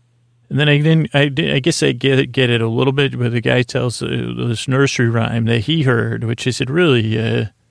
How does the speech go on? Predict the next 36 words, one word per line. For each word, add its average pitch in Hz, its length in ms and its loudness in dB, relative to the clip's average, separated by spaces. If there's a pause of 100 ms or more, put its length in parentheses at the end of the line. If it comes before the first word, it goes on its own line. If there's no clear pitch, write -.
(320)
you 131 160 -4
repurpose 135 640 0
it, 139 260 -4
they 135 140 2
didn't 143 220 2
even 131 120 0
repurpose 135 640 0
it. 123 80 -4
They're 127 100 -2
supposed 135 300 -4
to 131 60 -4
be 123 100 0
genetically 123 640 -2
superior. 117 960 0 (1300)
And 123 180 2
they 127 80 4
just 120 180 -2
said, 120 140 2
"Humpty 131 300 0
Dumpty 123 320 2
sat 123 320 2
on 117 100 4
a 117 80 2
wall, 117 280 4
Humpty 120 260 0
Dumpty 117 300 0
had 113 200 2
a 117 60 0
great 113 240 0
fall." 117 340 0
And 120 80 0
then 120 140 4
they 117 80 4
say - 160 0
it 113 80 0
together, 117 600 -2